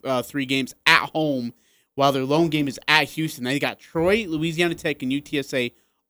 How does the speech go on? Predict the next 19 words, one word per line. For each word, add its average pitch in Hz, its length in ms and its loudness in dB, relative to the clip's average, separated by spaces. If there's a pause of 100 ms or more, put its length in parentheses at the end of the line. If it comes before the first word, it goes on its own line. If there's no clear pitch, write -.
all 151 220 4
at 135 60 -2
home. 135 260 -4
Eric, 165 220 0
they 165 80 -4
have 135 160 -2
one 147 500 -2
road 147 260 0
game 113 320 -2 (380)
in 143 180 2
all 143 180 6
this. 113 120 -2
For, 139 300 -6
so 151 180 -2
for 156 160 2
our 147 60 8
friend 185 280 4
local 156 280 2
Cougar, 156 360 0